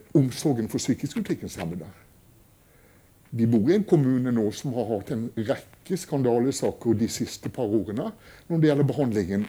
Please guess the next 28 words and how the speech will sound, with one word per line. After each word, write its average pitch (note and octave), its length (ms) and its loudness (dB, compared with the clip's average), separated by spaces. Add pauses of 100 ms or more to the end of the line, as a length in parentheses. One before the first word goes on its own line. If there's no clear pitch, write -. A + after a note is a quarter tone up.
(100)
av A2 80 -4
psykisk - 400 -4
utviklingshemmede G2 760 -6
i A2+ 100 0
bolig. F2+ 400 -4 (1000)
Så - 160 2
ikke C#3+ 160 4
sant, F3+ 220 2 (100)
i, D#3+ 200 6
i F3+ 100 8
miniatyr E3 720 4
så - 160 -2
kjenner D#3+ 420 -2
vi G#2 220 2 (600)
denne C#3 200 2
problematikken C3 720 -2
også A#2+ 240 -4
fra, A2+ 240 0 (300)
fra C#3 140 -2
vår C3 340 4
hverdag, E2+ 420 -4 (600)
mindre C#3+ 380 2
dramatiske A2+ 600 -2
hverdag. G2 560 -6 (1800)
Problemet, F3 640 6 (1120)
det G3 140 2
er D#3+ 220 4
jo A2 120 6